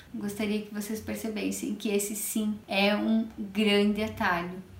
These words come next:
pra vocês ressignificarem as emoções de vocês.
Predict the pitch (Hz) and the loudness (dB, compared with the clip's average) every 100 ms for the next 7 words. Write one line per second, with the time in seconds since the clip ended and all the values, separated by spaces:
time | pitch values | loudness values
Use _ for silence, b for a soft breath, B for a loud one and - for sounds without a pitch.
0 | B - 208 208 202 202 - 208 208 202 | B -8 -2 -2 0 -2 -2 0 2 0
1 | 202 - - - 208 202 214 208 208 - | -2 -10 -14 -2 0 2 0 0 -2 -4
2 | 202 190 185 190 185 185 190 196 190 185 | -4 -2 -4 -6 -6 -6 -8 -8 -8 -8
3 | 190 196 - 180 180 | -8 -8 -8 -8 -10